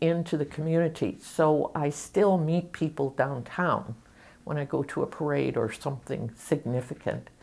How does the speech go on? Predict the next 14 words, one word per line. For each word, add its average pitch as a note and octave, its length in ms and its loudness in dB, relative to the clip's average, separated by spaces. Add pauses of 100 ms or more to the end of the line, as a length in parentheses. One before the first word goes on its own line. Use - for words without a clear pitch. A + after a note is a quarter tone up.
(760)
And D3 540 0 (280)
they D#3 160 6
will C#3 220 2
say - 300 2
to D3 140 0
me, C#3 360 -2 (200)
"Didn't F3 260 4
you D#3 120 2
used D3+ 380 2
to C#3 60 -2
be C#3+ 200 0
Ruth C#3 280 2
Stanley?" C3 640 0 (720)
Yes. C3 600 2